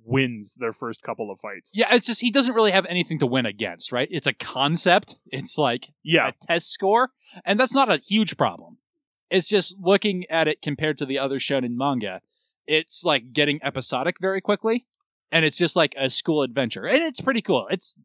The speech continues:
Speaker 2: my favorite of the ones we've read so far.
Speaker 1: Yeah.
Speaker 2: Like I said at the top, I really like My Hero Academia, but that's the one major criticism I can level at it.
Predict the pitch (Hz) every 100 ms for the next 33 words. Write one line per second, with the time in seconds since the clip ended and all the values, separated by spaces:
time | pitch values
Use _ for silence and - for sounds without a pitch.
0 | _ - 190 - 175 190 196 156 151 156
1 | 139 139 151 127 113 104 - 151 135 104
2 | 165 180 190 190 170 - 160 - 147 123
3 | 110 156 143 135 127 123 117 113 107 107
4 | 113 104 92 90 _ 120 135 120 - _
5 | _ _ _ _ 160 - 185 180 165 139
6 | - 156 127 120 113 104 113 101 87 80
7 | -